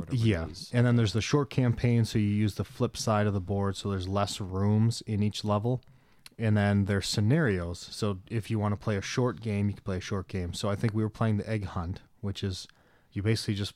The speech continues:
Speaker 2: fight through the bottom level. And then you, you have to fight and defeat the bad guy at the end. And we got to that final bad guy,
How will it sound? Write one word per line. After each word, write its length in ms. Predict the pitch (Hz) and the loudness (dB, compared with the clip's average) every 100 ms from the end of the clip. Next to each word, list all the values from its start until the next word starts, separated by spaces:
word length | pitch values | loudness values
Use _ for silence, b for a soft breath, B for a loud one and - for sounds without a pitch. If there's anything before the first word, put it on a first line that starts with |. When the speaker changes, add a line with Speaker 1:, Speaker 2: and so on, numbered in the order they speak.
| _ _ _ _ _ _ _ | _ _ _ _ _ _ _
Speaker 2:
fight 300 | - 123 110 | 0 0 0
through 300 | - 120 117 | -2 2 2
the 120 | 107 | 0
bottom 480 | 98 98 98 104 104 92 | 0 0 2 2 0 0
level. 420 | 92 92 82 - _ B B B B - | 0 -2 -6 -12 _ B B B B -6
And 180 | 101 95 | -2 0
then 120 | 95 | 0
you, 140 | 95 92 - - - - | 0 -4 -10 -20 -20 -14
you 220 | 98 107 | -6 -2
have 200 | 101 101 - | -2 -2 -2
to 120 | 98 | -6
fight 320 | - 113 104 | -2 -2 0
and 80 | 107 | -2
defeat 280 | 101 110 98 | -2 -4 -4
the 80 | 92 | -4
bad 280 | 98 101 98 | -2 0 0
guy 160 | 92 | -2
at 120 | 92 | -4
the 140 | - 104 | -4 -2
end. 260 | 104 85 - b b b b b b b | 0 -2 -8 b b b b b b b
And 380 | 127 113 110 98 | 2 2 2 2
we 160 | 117 117 | 2 4
got 300 | 110 101 - | 2 0 -4
to 200 | - 127 | 0 2
that 200 | 110 101 | 2 0
final 420 | - 110 107 113 | -2 0 4 2
bad 300 | 101 92 98 117 | 0 -2 -2 0
guy, 280 | 135 156 | 0 0